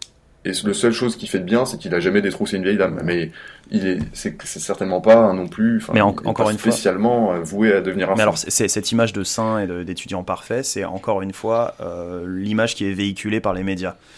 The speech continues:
Speaker 2: puisque tout, tout passe par le prisme des médias. Puisqu'on a le, on a, on a l'image de la personne réelle, donc, euh, McCoy est décrit comme, comme le diable par les médias. Et, euh, et le lecteur voit la personne réelle.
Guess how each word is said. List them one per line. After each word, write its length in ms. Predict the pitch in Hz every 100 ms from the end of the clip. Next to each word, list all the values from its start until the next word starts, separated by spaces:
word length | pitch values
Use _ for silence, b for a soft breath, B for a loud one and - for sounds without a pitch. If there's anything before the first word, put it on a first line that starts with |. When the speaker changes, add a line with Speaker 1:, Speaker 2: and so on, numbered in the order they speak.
| b b
Speaker 2:
puisque 260 | - 107
tout, 360 | - 135 151 - - - -
tout 200 | 131 131
passe 220 | - 123 123
par 160 | 107
le 80 | 107
prisme 360 | - 123 110 104
des 100 | 101
médias. 360 | 101 98 90 - -
Puisqu'on 320 | 90 - 98
a 80 | 98
le, 140 | 98
on 160 | 101 107
a, 220 | 104 95
on 100 | 101
a 60 | 104
l'image 520 | 113 120 123 113 101 -
de 480 | 98 92 87 85 85
la 140 | 90
personne 280 | 92 92 104
réelle, 360 | 95 101 147 165
donc, 280 | 101 98 - - B B B B
euh, 760 | 87 85 82 80 80 80 78 80 - - _ -
McCoy 640 | 110 110 - 131 131 110 - -
est 400 | 120 131 127 - _ -
décrit 400 | 101 113 - 127
comme, 380 | 123 113 104 92
comme 180 | 92 95
le 80 | 101
diable 340 | 104 110 90
par 140 | 87 92
les 140 | 95
médias. 420 | 98 95 117 165 - b b b b _ _
Et, 220 | - 101
euh, 420 | 95 92 87 85 85 -
et 140 | 104 101
le 180 | 110 139
lecteur 640 | 123 - 120 131 147 147 -
voit 340 | 104 101 117
la 100 | 120
personne 380 | 101 98 - 110
réelle. 400 | 104 107 104 85